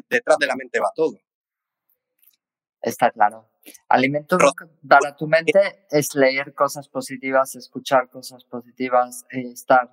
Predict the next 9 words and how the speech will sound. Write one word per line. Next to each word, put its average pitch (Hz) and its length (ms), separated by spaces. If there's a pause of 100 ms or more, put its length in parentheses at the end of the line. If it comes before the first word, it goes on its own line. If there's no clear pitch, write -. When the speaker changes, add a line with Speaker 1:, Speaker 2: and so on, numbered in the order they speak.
(100)
Speaker 2:
y 131 120
sobre 127 300
todo, 147 480 (560)
escuchar 135 760
a 127 140
gente 131 420
que 120 140
te - 120
aporte. 104 400